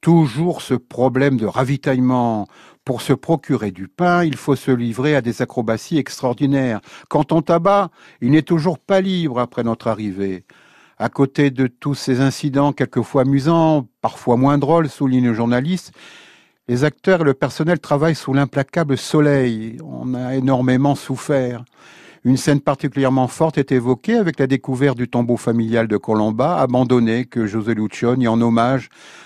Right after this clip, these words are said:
à sa courageuse compatriote, veut faire restaurer. L'année suivante, Émile Cousinet appelle à nouveau José Lucioni pour Le bout de la route,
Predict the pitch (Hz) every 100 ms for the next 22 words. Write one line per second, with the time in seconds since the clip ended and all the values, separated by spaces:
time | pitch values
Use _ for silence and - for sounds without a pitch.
0 | - 113 - - - 139 139 120 143 -
1 | 123 117 113 - 110 135 135 - 101 95
2 | 123 107 98 - 95 92 85 82 _ _
3 | _ _ _ _ - - - - - -
4 | 139 165 - 156 170 196 170 160 151 -
5 | 151 139 156 190 208 196 170 - - -
6 | 226 220 180 156 208 190 170 147 131 123
7 | - 220 180 - 117 107 98 117 214 185
8 | 123 104 101 92 160 240 - -